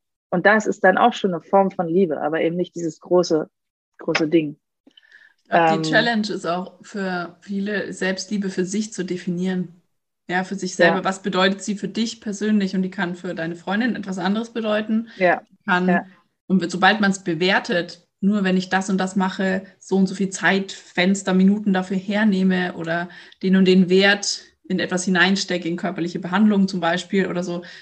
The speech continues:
Speaker 2: dann, oder in ein Kilo Gewicht, ne, also eine Zahl
Speaker 1: Genau.
Speaker 2: auf einer Waage, nur dann, äh, liebe ich meinen Körper, so wie, also da darf, glaub ich, jeder mal wirklich ganz ehrlich sich selbst hinterfragen, okay, was bedeutet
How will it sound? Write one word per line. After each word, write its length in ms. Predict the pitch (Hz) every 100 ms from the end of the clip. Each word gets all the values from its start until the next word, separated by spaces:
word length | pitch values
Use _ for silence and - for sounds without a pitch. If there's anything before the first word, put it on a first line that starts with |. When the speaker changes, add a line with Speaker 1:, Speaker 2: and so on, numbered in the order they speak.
| _ -
Speaker 2:
dann, 560 | - 180 185 185 - _ _ _ -
oder 220 | 175 175
in 80 | 170
ein 340 | 170 - - -
Kilo 320 | 226 214 208
Gewicht, 680 | 202 190 233 - - - - - _
ne, 180 | 196 202
also 200 | 185 175
eine 480 | 165 165 170 180 180
Zahl 340 | 175 165 202
Speaker 1:
Genau. 120 | 190
Speaker 2:
auf 100 | 185
einer 240 | 190 175 165
Waage, 420 | 165 196 202 208 - - _
nur 140 | 196
dann, 300 | 175 175 208
äh, 340 | - 185 185 185
liebe 240 | 196 214
ich 120 | 208
meinen 200 | 185 180
Körper, 500 | 185 175 185 180 170
so 160 | 185 175
wie, 120 | 170
also 180 | 170 175
da 140 | 185
darf, 200 | 190 190
glaub 160 | - 175
ich, 120 | 175
jeder 160 | 180 175
mal 340 | 170 170 170 _ _ _ _ _ _ _ _ _ _ _
wirklich 260 | 185 196 196
ganz 200 | 208 214
ehrlich 240 | 196 196
sich 180 | - 190
selbst 280 | - 202 -
hinterfragen, 540 | 190 165 - 165 175
okay, 260 | 170 196 185
was 200 | 170 -
bedeutet 580 | 160 170 180 175 165